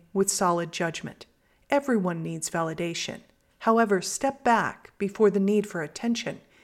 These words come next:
eclipses your better angels. Etiquette tip number two is to streamline the mental load. Be polite by pairing up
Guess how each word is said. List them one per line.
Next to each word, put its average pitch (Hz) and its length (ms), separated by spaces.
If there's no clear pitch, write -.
eclipses - 880
your 175 140
better 160 360
angels. - 640
Etiquette 247 360
tip 247 260
number 208 220
two 202 560
is 202 180
to 220 100
streamline 214 760
the 185 60
mental 202 400
load. - 360
Be 262 160
polite 214 500
by 185 120
pairing 208 460
up 180 200